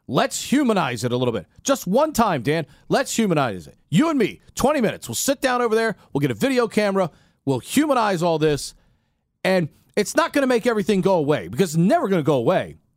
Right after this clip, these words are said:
But at least at some point, if the football team ever does start winning, we'll start talking about that,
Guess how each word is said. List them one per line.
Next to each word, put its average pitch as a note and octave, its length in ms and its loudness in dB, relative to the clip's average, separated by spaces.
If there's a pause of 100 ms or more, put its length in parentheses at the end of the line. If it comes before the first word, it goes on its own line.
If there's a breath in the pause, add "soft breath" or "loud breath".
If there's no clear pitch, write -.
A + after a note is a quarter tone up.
(840)
But B3 120 4
at A3+ 80 -2
least C#4+ 280 0
at G#3 100 -2
some C#4+ 380 -2
point, F#3+ 420 -2 (800)
if A3 140 0
the G#3 100 2
football C#4+ 400 0
team G#3+ 320 0
ever A#3+ 240 0
does G3+ 320 2
start F#3+ 340 0
winning, D3 480 -2 (800)
we'll A3 160 4
start C4+ 360 0
talking B3+ 400 0
about G3+ 340 0
that, F#3 360 0